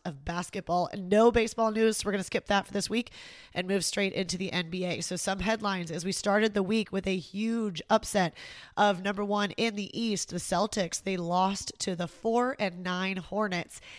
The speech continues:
in overtime. This was just the Celtics' third loss so far for this entire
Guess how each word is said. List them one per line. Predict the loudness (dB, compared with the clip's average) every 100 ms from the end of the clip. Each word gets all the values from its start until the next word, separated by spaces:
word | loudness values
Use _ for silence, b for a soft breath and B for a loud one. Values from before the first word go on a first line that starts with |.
| B
in | -2 0
overtime. | 0 -2 -4 -8 -10 -12 -16 B B
This | -4 -2
was | -2 0
just | -2 -2
the |
Celtics' | -2 -2 -2 -4 -6
third | -2 0 0 0
loss | 2 2 0 -8
so | -10 -4 0 0
far | 0 -2 -2
for | -6 -8
this | -8 -10
entire | -10 -8 -2 0 0 -2